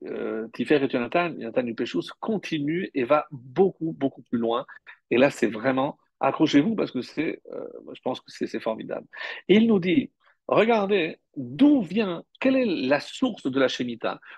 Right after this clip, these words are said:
Pourquoi la terre devrait cesser, devrait cesser de produire ? Alors, d'abord, n'oublions pas que si l'homme doit travailler la terre,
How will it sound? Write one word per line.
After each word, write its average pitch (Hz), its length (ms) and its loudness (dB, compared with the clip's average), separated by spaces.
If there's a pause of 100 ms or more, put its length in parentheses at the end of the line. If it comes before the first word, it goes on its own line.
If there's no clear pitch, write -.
(140)
Pourquoi 277 440 4
la 208 140 4
terre 196 400 -4
devrait 139 400 0
cesser, 143 460 -4 (100)
devrait 143 440 -2
cesser 151 400 -4 (280)
de 123 140 -2
produire ? 107 680 -2 (380)
Alors, 226 400 2 (140)
d'abord, - 320 -4
n'oublions 208 720 2
pas 131 260 2 (460)
que 202 420 6 (1000)
si 175 140 0
l'homme 247 400 4
doit 220 200 4
travailler 185 500 2
la 156 140 2
terre, 214 340 -6